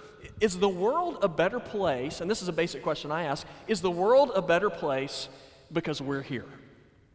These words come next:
Or just really not so much?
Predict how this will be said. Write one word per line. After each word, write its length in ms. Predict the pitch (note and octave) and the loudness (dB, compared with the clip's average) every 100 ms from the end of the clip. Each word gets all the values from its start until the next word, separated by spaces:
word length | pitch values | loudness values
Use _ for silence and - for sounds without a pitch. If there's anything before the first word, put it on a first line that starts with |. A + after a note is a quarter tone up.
| _ _ _ _ _ _ _ _ _ _ _ _ - | _ _ _ _ _ _ _ _ _ _ _ _ -4
Or 180 | D#3+ C#3 D#3+ | -2 -2 -8
just 180 | D#3+ - - | -10 -10 -6
really 220 | D#3 B2+ | -6 -4
not 200 | B2 - | -8 -8
so 140 | D3 | -8
much? 500 | B2 A2+ - - - | -8 -10 -14 -16 -16